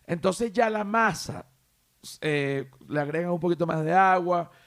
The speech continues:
Este, ahí la, la señora fue más o menos haciendo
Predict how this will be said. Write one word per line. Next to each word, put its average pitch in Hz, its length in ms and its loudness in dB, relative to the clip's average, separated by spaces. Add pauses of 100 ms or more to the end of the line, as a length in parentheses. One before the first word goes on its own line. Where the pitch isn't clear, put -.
(260)
Este, 135 480 -2
ahí 151 320 0
la, 143 220 -2
la 123 180 -6
señora 131 440 0
fue 147 260 -2
más 156 140 -2
o 156 80 0
menos 156 220 -2
haciendo 151 560 -2